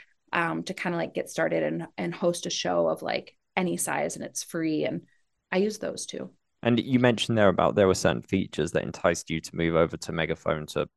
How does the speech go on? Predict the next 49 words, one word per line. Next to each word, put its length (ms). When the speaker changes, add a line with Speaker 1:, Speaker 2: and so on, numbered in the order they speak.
Speaker 2:
make 240
it 60
more 120
professional. 540
What, 240
what 220
were 180
those 260
features? 540
Speaker 1:
So 440
ever 240
since 240
I 60
started 360
running 340
ads 360
on 100
my 160
show, 380
kind 200
of 120
back 320
in 540
twenty 260
twenty 420
is, 380
is 160
one 140
of 80
those 180
things 320
that 140
I, 380
you 80
know, 100
started 320
dabbling 540
in, 320
which 180
was 140
interesting 640
because 500
I 60
think 280
now 280
we're 160
pretty 240
used 580
to, 460